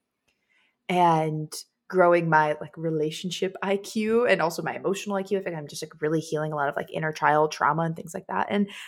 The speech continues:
so I recommend therapy. Uh, I really do. I think it's, it's, it's what we need because relationships really are a mirror into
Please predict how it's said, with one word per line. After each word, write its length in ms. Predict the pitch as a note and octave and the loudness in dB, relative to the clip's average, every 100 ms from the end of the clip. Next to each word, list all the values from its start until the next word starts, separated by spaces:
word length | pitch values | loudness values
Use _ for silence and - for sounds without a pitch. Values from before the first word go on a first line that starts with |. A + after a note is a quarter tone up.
| - | 2
so 360 | D4+ C4+ B3 - _ - | 6 6 4 -4 _ 6
I 100 | - B4+ | 10 12
recommend 360 | - F#3+ E3 | 12 8 8
therapy. 440 | D#3+ D#3 D#3 D#3+ D#3 _ _ | 6 4 2 -2 -6 _ _
Uh, 360 | - G#3 G#3 G#3 | 8 12 12 12
I 120 | A3 | 8
really 300 | B3+ G#3+ F3+ | 6 6 6
do. 160 | E3 E3+ | 4 2
I 100 | E3 | 2
think 160 | E3+ | 0
it's, 500 | E3+ E3 - - - - | -2 -2 -4 -8 -10 -4
it's, 400 | D3+ G3 G3 - | 2 2 0 -2
it's 260 | - G#3 G3+ | 2 2 4
what 200 | E3+ - | 0 0
we 80 | D3+ | -4
need 200 | C3+ C#3+ | -8 -4
because 300 | F3+ G3+ G#3+ | -2 -2 2
relationships 640 | A3 G3+ G3 G3+ A3 - | 4 6 4 0 -2 -2
really 300 | D#3+ E3 E3+ | -2 0 0
are 260 | - D#3 D3+ | 2 0 0
a 100 | C#3+ D3+ | -6 -4
mirror 300 | A3+ F3+ E3 | 0 0 0
into 720 | D#3+ D#3+ - E3 D3+ D3+ D3+ | -4 -6 -4 -2 2 2 0